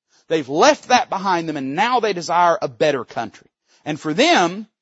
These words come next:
that is an heavenly. "Wherefore God is not ashamed to be called their God, for He hath prepared for them a city." In other words, he's saying that faith naturally produces a different way of living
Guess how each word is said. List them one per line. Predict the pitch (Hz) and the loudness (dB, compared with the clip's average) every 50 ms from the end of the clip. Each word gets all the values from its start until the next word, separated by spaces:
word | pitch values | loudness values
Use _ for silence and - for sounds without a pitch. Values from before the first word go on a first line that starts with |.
| _ _ - | _ _ -4
that | - 139 139 139 | -2 -2 0 0
is | 139 131 - | -2 -4 -4
an | 143 143 | -6 -6
heavenly. | 143 156 190 196 175 147 135 120 107 95 87 _ _ _ _ _ _ - | -4 -2 -2 -2 -2 -2 -6 -8 -8 -12 -16 _ _ _ _ _ _ 2
"Wherefore | - 160 156 147 - 160 160 156 | 4 4 4 4 2 -2 -2 -2
God | 135 120 175 175 185 165 143 127 | 0 2 4 6 6 6 4 0
is | 120 110 117 | -2 -6 -2
not | 131 143 175 185 | 0 0 0 0
ashamed | 180 - - 180 165 160 143 127 | -2 -6 -8 -8 -6 -6 -8 -8
to | 120 | -8
be | 110 117 | -10 -10
called | - - 139 143 139 | -4 -2 -2 -2 0
their | 131 139 139 | -2 -4 -4
God, | 131 135 127 123 117 110 104 - _ _ _ _ _ | -2 -2 0 0 0 -2 -4 -6 _ _ _ _ _
for | - 123 131 | -8 -6 -2
He | 139 | -2
hath | 139 131 120 _ | -2 -2 -4 _
prepared | - 117 - - 131 127 131 131 131 131 | -10 -12 -10 -8 -6 -6 -6 -6 -8 -10
for | - 107 | -14 -16
them | 113 113 113 117 113 | -14 -14 -12 -12 -12
a | 110 | -14
city." | - - - 104 90 85 98 _ _ _ _ _ _ _ _ _ _ _ _ _ _ _ _ - | -14 -14 -14 -14 -14 -14 -18 _ _ _ _ _ _ _ _ _ _ _ _ _ _ _ _ -6
In | 180 | -4
other | 202 208 233 | -2 2 2
words, | 240 226 220 180 | 2 2 2 0
he's | - 220 214 - | -6 -10 -10 -8
saying | - - 240 294 294 277 254 233 | -6 -4 -4 -4 -4 -4 -4 -2
that | 208 202 180 - _ _ _ _ _ _ _ _ _ _ _ _ _ - | -2 -2 -2 -4 _ _ _ _ _ _ _ _ _ _ _ _ _ -20
faith | - - - 269 294 339 320 285 - - | -10 -2 0 0 2 2 0 -2 -2 -4
naturally | 175 180 196 214 240 285 339 359 359 - - - 302 254 233 208 170 151 | -6 -6 -4 -2 -2 -2 -2 -2 -4 -6 -8 -6 -4 -4 -2 -2 -4 -6
produces | - - 196 185 143 185 247 285 254 - - 165 147 131 165 | -8 -8 -8 -8 -6 -4 -4 -4 -4 -4 -8 -12 -10 -8 -8
a | 160 156 | -8 -8
different | 139 110 - 202 226 226 - - 196 156 - | -8 -8 -4 -4 -4 -4 -4 -6 -10 -10 -6
way | 156 175 175 170 | -4 -2 -2 -2
of | 151 135 120 127 | -2 -4 -6 -8
living | 127 135 156 151 135 - 101 - | -8 -8 -6 -6 -8 -10 -14 -20